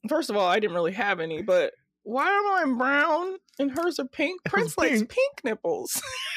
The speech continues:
Speaker 2: Oh, well, I mean, that, now we have pink pasties, but he's no longer here to enjoy that, sadly. Rest in peace.
Speaker 1: R I P.
Speaker 2: Uh,
Speaker 1: R I P.
Speaker 2: R I P. Rest in Prince. I think that's how we should <laughs> always tell people
Speaker 1: Yes,
Speaker 2: who go
Speaker 1: rest
Speaker 2: on
Speaker 1: in
Speaker 2: to the next
Speaker 1: Prince.
Speaker 2: life.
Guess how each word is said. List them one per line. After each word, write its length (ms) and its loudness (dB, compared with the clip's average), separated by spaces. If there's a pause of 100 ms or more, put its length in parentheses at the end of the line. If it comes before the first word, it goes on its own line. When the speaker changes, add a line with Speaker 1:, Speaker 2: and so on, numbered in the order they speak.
(460)
Speaker 2:
Oh, 420 2 (420)
well, 260 2
I 80 4
mean, 580 4 (500)
that, 260 2
now 320 2
we 120 2
have 240 0
pink 220 0
pasties, 580 -2
but 200 -6
he's 200 -4
no 120 -2
longer 360 -4
here 280 -4
to 180 -8
enjoy 460 -6
that, 320 -8
sadly. 600 -12
Rest 240 -2
in 100 -2
peace. 260 -2
Speaker 1:
R 80 -8
I 80 -12
P. 40 -20 (560)
Speaker 2:
Uh, 60 -6
Speaker 1:
R 240 -2
I 120 -10
P. 40 -6
Speaker 2:
R 160 2
I 100 2
P. 460 -6
Rest 340 -2
in 120 0
Prince. 480 -2
I 80 -4
think 220 -2
that's 200 0
how 140 2
we 100 2
should 300 0
<laughs> 80 -20
always 200 -2
tell 180 0 (180)
people 180 -2
Speaker 1:
Yes, 440 2
Speaker 2:
who 160 0
go 40 2
Speaker 1:
rest 140 2
Speaker 2:
on 80 0
Speaker 1:
in 60 -2
Speaker 2:
to 80 2
the 100 2
next 260 0
Speaker 1:
Prince. 40 0
Speaker 2:
life. 320 0